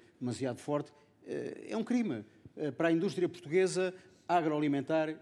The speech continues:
haver taxação de iva a vinte e três por cento. Espanhóis, nossos concorrentes, eh, gente que discute o bife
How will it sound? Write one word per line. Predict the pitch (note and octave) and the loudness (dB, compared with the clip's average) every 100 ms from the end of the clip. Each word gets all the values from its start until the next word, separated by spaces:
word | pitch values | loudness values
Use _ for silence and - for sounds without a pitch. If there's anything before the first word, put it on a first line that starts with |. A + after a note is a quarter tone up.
| - | -4
haver | F3 C#3 F3 E3 | 0 4 4 2
taxação | - D#3+ D3+ B2 D3+ D3+ D3 | 0 -2 -2 0 2 2 0
de | B2 D3 | 0 2
iva | C#3+ C#3+ | 4 2
a | |
vinte | B2+ C#3 | 0 -2
e | A#2+ | -4
três | B2 G#2+ | -8 -10
por | - | -12
cento. | G2+ D#2+ - _ _ - | -16 -16 -20 _ _ -8
Espanhóis, | - E3+ E3+ E3 - - _ _ _ - | -2 0 2 -2 -8 -20 _ _ _ -12
nossos | B2+ D#3 D#3+ | -2 0 0
concorrentes, | - D#3 D#3 E3 E3 D3+ - - _ _ - | -2 -2 2 4 4 0 -8 -20 _ _ -8
eh, | D3+ C#3+ C3 | -4 -2 -2
gente | G#2+ D#3 F3 E3 - | 0 4 4 2 -6
que | C#3 | -10
discute | - - F3+ F3+ F3+ | -10 -4 0 0 2
o | D3 C#3+ | 2 2
bife | C3+ F#3 - D3 C#3 | 4 2 2 -4 -4